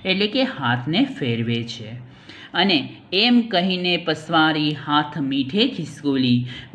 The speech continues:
પોતાના હાથથી પ્રેમથી એના જે કહેવાય કે પીઠ પર હાથ ફેરવે છે રામ અને તે દિવસથી પામી પટ્ટા તે દાડાથી પીઠે ખિસકોલી.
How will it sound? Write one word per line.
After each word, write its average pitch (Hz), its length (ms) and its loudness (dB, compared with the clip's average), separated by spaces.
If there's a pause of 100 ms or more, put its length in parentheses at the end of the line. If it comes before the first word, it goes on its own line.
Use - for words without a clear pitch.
(160)
પોતાના 147 540 2
હાથથી 135 840 -2 (320)
પ્રેમથી 196 840 0 (140)
એના 143 420 0 (300)
જે 156 140 2
કહેવાય 139 340 0
કે 135 180 0
પીઠ 202 420 0 (160)
પર 131 280 0 (340)
હાથ 135 300 0
ફેરવે 135 520 2
છે 226 260 2
રામ 226 400 2 (240)
અને 131 500 0
તે 226 220 4
દિવસથી 151 760 0 (140)
પામી 196 520 4
પટ્ટા 131 400 0
તે 143 260 0
દાડાથી 131 960 0 (300)
પીઠે 135 500 0 (200)
ખિસકોલી. 123 720 -4